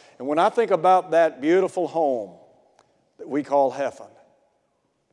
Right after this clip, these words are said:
to step back and to,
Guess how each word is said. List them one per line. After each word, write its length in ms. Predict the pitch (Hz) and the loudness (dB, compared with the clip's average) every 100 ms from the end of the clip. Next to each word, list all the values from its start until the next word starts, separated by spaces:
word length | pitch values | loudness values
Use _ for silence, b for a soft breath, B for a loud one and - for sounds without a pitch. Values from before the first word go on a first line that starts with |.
| _ _ _ _ _ _ _ _ _ _ _ _ _ _ _ _ _ | _ _ _ _ _ _ _ _ _ _ _ _ _ _ _ _ _
to 100 | 143 | -10
step 280 | - 196 202 | 0 2 4
back 300 | 196 202 196 | 4 4 2
and 140 | 160 | -2
to, 140 | 147 | -2